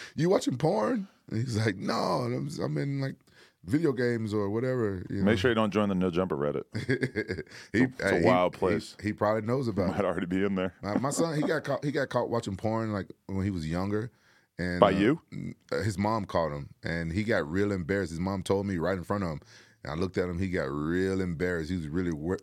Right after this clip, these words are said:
Speaker 1: red. But his mom is straight from Japan. Like,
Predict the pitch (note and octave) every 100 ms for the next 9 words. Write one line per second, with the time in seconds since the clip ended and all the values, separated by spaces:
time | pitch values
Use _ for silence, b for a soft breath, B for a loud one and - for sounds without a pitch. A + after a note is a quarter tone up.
0 | - - G2+ G#2 F2+ G2+ A2+ C3+ C#3+ A2+
1 | D2+ - - A#2+ - G2+ G2+ G#2+ G2 E2+
2 | -